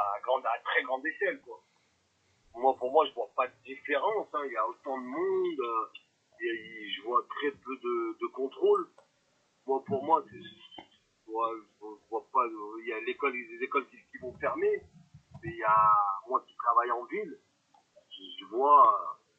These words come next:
toujours autant de monde. C'est, voilà, et je vois toujours autant de monde. On ferme les écoles, on ferme, euh, moi,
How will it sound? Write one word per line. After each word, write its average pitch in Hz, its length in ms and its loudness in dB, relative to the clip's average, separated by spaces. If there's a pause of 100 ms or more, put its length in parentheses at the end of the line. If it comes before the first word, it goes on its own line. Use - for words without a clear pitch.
(140)
toujours 151 480 -2
autant 143 320 -2
de 139 60 -4
monde. 175 280 -2 (1500)
C'est, 381 100 -4 (240)
voilà, - 400 0
et 339 40 -10
je - 100 -12
vois - 180 0
toujours 147 260 -6
autant 147 240 -2
de 185 40 2
monde. 190 340 -4
On 110 60 -10
ferme 123 280 -2
les 120 220 -6
écoles, 202 460 0 (420)
on 113 80 -16 (100)
ferme, 127 300 -2
euh, 123 360 8
moi, 143 260 -2